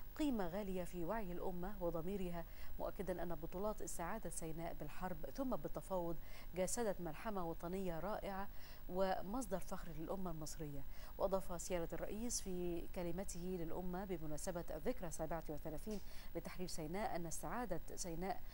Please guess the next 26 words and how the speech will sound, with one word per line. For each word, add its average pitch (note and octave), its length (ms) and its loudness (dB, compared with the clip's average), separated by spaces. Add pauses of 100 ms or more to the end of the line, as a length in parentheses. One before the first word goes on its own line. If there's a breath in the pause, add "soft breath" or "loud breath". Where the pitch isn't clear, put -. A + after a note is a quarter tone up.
(220 loud breath)
تمثل C#4 380 4
علامة A3+ 540 4
فارقة G#3 500 2
في F3 140 0
تاريخ G3 320 0
شعبنا E3+ 380 2
العظيم E3 460 2 (360 loud breath)
ومنبعًا G#3 500 2
لا G3 480 0
ينضب، G3+ 460 2 (500 loud breath)
وهذا F3+ 880 2
المنبع F#3 280 0 (100)
تنهل A#3 280 0
منه F3 240 0
الأجيال E3 520 0
القادمة، E3+ 540 -2 (400 loud breath)
آه، E3+ 140 2
معاني F#3 380 0
العزة E3 360 0
والولاء، D#3 520 0
مشددًا F3 520 0
على D#3 220 0
أن F#3+ 120 -2
استعادة، F3+ 680 0 (420 loud breath)
آه، F3 260 2
سيناء، F#3 540 2